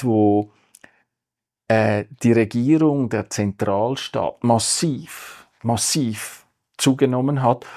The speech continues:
Und das wurde dann nicht mehr abgegeben.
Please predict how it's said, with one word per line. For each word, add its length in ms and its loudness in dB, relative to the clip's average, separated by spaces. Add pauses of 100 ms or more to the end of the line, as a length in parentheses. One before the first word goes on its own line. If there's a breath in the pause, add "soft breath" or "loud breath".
(320 loud breath)
Und 180 4
das 160 2
wurde 240 4
dann 160 0
nicht 260 -4
mehr 140 -2
abgegeben. 1160 -6